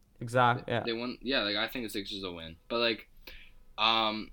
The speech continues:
Speaker 2: so you think they'll go out in the second round no matter what?
Speaker 1: Um,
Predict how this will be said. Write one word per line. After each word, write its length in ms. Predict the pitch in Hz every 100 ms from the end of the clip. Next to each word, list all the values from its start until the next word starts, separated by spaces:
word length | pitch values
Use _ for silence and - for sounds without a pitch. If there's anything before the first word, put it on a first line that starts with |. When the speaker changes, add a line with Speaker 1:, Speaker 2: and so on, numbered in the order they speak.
| -
Speaker 2:
so 140 | -
you 140 | 123 127
think 160 | 135
they'll 120 | 127 123
go 140 | 113
out 40 |
in 100 | 113
the 60 | 110
second 300 | - 110 113
round 240 | 104 98
no 100 | 95
matter 220 | 95 95 95
what? 240 | 90 - _ _ _ _ _ - - _ _ _ _ _ _ _ - - _ - - -
Speaker 1:
Um, 600 | 113 117 117 117 117 117